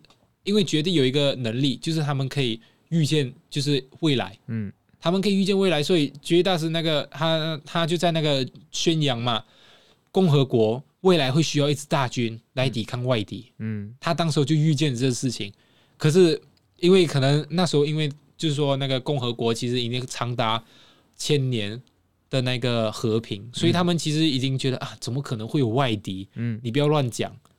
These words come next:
Speaker 1: 就那种感觉。然后就，啊，你，你，我觉得你这有点阴谋论，
Speaker 2: 嗯。
Speaker 1: 不太相信他的话，大家觉得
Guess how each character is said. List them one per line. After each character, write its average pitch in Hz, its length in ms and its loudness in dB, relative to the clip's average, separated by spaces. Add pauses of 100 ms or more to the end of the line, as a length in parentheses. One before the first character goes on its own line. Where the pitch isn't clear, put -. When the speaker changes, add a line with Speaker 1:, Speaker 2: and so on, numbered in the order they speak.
(280)
Speaker 1:
就 156 120 0
那 139 100 2
种 131 100 0
感 104 220 -4
觉。 - 320 -8
然 127 120 0
后 139 140 4
就， 139 60 2 (300)
啊， 127 240 -2
你， 113 260 -4
你， 117 260 -4
我 117 160 -2
觉 127 80 0
得 156 60 2
你 139 100 0
这 156 140 0
有 131 120 4
点 123 160 0
阴 131 140 -2
谋 113 200 0
论， 143 220 6 (120)
Speaker 2:
嗯。 113 340 -4
Speaker 1:
不 - 60 -8
太 156 120 0
相 143 180 -2
信 160 140 -4
他 139 140 -2
的 139 80 -2
话， 147 260 2 (300)
大 165 100 2
家 165 40 6
觉 135 180 6
得 123 80 0